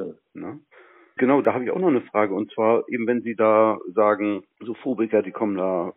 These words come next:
Speaker 2: brauchen so, so viele Anläufe, da stelle ich mir ja vor, dass die
Speaker 1: Ja.
Speaker 2: Werbung dann auch eine Menge Geld verschlingt, weil, also Sie sagten ja,
Speaker 1: Sehr, sehr teuer.
Speaker 2: ne, das ist
Speaker 1: Ja.
Speaker 2: ja, das ist ja gigantisch. Haben Sie da eine, eine Werbeagentur,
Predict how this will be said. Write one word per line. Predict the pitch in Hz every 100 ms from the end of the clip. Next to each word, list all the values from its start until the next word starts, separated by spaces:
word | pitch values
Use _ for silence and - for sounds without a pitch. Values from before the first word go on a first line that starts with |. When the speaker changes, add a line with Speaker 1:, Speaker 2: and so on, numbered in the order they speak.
| _
Speaker 2:
brauchen | 90 - 113
so, | 117 139
so | 139 127 123
viele | 131 113 104
Anläufe, | 139 135 95 101 127 156 202 _ _ -
da | 95
stelle | - 135
ich | 165
mir | 143
ja | 131
vor, | 131 143
dass | 131
die | -
Speaker 1:
Ja. | 90 87 - _ _
Speaker 2:
Werbung | 107 95 127 151 156
dann | 135 123
auch | 117
eine | -
Menge | 117 120 117
Geld | 110 151 180
verschlingt, | - 104 - 117 110 110
weil, | 98 101 101 101 98 98 -
also | 98 110 110 -
Sie | 101
sagten | 107 - 113
ja, | 110 101
Speaker 1:
Sehr, | 120 139
sehr | 107 92
teuer. | 98 90 80 85
Speaker 2:
ne, | 113 127 165 -
das | 95
ist | - -
Speaker 1:
Ja. |
Speaker 2:
ja, | 113 101 101 _ _ _
das | - 104
ist | 107
ja | 107
gigantisch. | 104 120 127 107
Haben | 127 120
Sie | 120
da |
eine, | 120 120 110
eine | 110 110 98
Werbeagentur, | 101 104 - 135 143 156 143